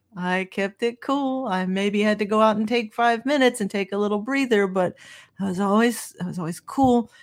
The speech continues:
I always kept it together. So when he saw me snap, he knew, "Okay, <laughs> that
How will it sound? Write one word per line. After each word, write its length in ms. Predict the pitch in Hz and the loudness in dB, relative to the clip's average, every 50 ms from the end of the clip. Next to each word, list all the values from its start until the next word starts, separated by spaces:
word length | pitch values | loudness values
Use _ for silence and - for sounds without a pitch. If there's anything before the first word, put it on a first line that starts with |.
| _ _ - | _ _ -4
I 60 | 190 | 0
always 220 | 190 190 190 180 | 0 0 0 0
kept 260 | - - 180 180 - | -2 -4 -6 -4 -6
it 80 | 165 - | -8 -8
together. 440 | - 170 170 185 185 175 165 165 175 | -8 -4 -2 0 0 2 0 0 -2
So 320 | 165 - 175 180 170 - - | -2 0 0 0 0 -2 -2
when 180 | - 190 202 214 | 0 2 4 4
he 140 | 220 226 | 4 4
saw 240 | 226 - - 262 254 254 | 2 2 4 6 6 6
me 160 | 254 254 247 | 6 4 2
snap, 500 | 247 - - - 254 269 262 220 202 196 - | 2 -2 -6 -2 0 2 2 2 2 2 0
he 100 | 196 190 | 2 2
knew, 200 | 190 185 180 185 - - - _ _ _ _ - | 2 2 0 -2 -6 -12 -20 _ _ _ _ -4
"Okay, 800 | - 254 349 392 370 381 - - 359 392 370 302 226 180 156 170 170 - - - - - _ | -2 0 0 0 -2 -4 -6 -4 -2 -2 0 0 0 0 0 -2 -4 -6 -10 -12 -14 -16 _
<laughs> 300 | - - - - - - | -18 -16 -16 -16 -6 -2
that 180 | 202 208 202 | 0 0 2